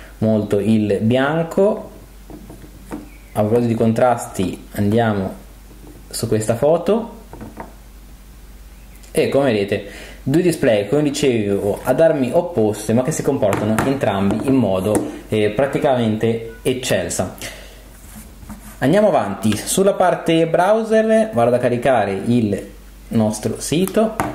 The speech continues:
utilizzo Chrome anche di qua così, ehm, da fare un paragone più concreto. Scusate se esco, ma è giusto per, ehm, essere più agile. Ok, su entrambe le modalità,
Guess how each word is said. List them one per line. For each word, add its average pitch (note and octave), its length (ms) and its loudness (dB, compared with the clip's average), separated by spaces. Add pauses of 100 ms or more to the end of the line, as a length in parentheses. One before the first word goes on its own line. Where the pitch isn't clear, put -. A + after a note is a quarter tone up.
(1200)
utilizzo A2 380 0
Chrome A2+ 400 2
anche A#2 260 0
di G#2 140 2
qua C3+ 240 2
così, A2 440 0 (540)
ehm, G2 640 0
da A2+ 160 2
fare A2+ 240 2
un G2+ 140 -4
paragone A2+ 560 2
più A#2+ 460 -2 (200)
concreto. D3 1000 0 (460)
Scusate G#2+ 300 0
se G#2+ 180 -2
esco, B2 240 0
ma G2 120 -2
è F#2+ 40 -2
giusto G#2+ 280 -2
per, G#2 420 -2 (520)
ehm, F#2 1120 -2 (800)
essere A#2 440 0
più B2+ 320 0
agile. D#3+ 580 0 (1040)
Ok, A#2+ 340 -2
su - 60 -4
entrambe D#3 260 2
le D3 40 2
modalità, C#3 540 0